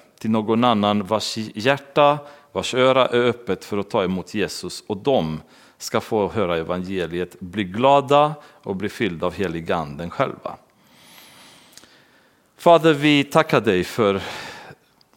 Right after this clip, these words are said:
den här underbara berättelsen om människor som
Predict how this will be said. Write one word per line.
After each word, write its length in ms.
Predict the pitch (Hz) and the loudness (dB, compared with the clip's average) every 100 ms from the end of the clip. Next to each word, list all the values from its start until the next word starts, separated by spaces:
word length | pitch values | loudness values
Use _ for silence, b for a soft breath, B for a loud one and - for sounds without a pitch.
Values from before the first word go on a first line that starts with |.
| _ | _
den 200 | 104 123 | 0 2
här 200 | 127 123 | 4 2
underbara 640 | 156 160 117 104 107 104 104 | 2 0 0 2 4 4 4
berättelsen 800 | 92 120 135 - 98 - 107 101 | 2 2 2 0 -2 0 0 2
om 160 | 101 | 2
människor 560 | 120 135 135 - 151 143 | 2 2 0 0 -2 -2
som 500 | - 117 95 90 | -2 0 0 -2